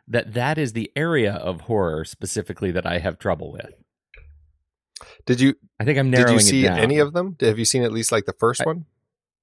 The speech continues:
Speaker 1: I think I saw the first one and I did not like it.
Speaker 2: 'Cause I would largely say the f-, the first couple, it feel, they feel different than,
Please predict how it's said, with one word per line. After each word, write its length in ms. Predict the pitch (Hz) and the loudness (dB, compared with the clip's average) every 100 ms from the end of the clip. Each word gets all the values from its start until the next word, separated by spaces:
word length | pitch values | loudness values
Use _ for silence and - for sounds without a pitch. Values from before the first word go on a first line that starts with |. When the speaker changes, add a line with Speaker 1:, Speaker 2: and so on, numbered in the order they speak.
| _ _ _ | _ _ _
Speaker 1:
I 100 | 123 | -4
think 180 | 123 165 | -2 0
I 60 | 143 | -2
saw 300 | - 185 156 | 0 0 0
the 100 | 117 | -2
first 420 | - 156 113 - | -2 -2 -2 -6
one 300 | 73 69 69 | -8 -8 -8
and 180 | - 95 | -4 -2
I 1080 | 90 90 90 87 85 82 80 80 73 82 82 123 _ _ - | 0 0 0 0 -2 -2 -4 -6 -8 -10 -14 -18 _ _ -6
did 120 | 131 | -2
not 180 | 127 87 | 0 0
like 200 | 90 - | -4 -6
it. 220 | - _ _ _ _ _ _ - | -18 _ _ _ _ _ _ -10
Speaker 2:
'Cause 140 | 123 | 0
I 60 | 131 | 0
would 100 | 127 | 2
largely 440 | 147 190 185 143 | 0 0 0 -2
say 140 | 110 113 | 2 0
the 60 | 95 | 0
f-, 480 | - - _ _ - | -10 -20 _ _ -6
the 120 | 104 | -4
first 320 | 98 147 139 - _ | 0 2 0 -2 _
couple, 580 | - - 120 90 82 92 | -8 -4 -2 -2 -2 -4
it 100 | 95 | -6
feel, 320 | - 113 104 | 0 2 2
they 140 | 98 | 0
feel 200 | 95 117 | -2 -2
different 440 | 101 90 - 85 - | 0 -2 -2 -6 -8
than, 400 | 82 80 80 82 | -8 -8 -10 -16